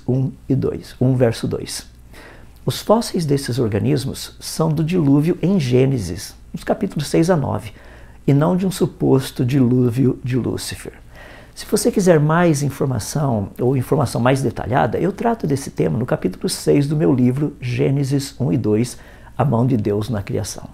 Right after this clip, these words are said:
Mas quero terminar com um pensamento sobre o início de Gênesis,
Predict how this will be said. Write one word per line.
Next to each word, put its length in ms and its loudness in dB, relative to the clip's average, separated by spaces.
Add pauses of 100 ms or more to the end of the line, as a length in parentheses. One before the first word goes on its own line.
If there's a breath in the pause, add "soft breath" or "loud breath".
(1040 loud breath)
Mas 640 0
quero 220 0
terminar 420 6
com 220 0
um 60 4
pensamento 580 2
sobre 400 6
o 240 4
início 440 2
de 140 -2
Gênesis, 640 -6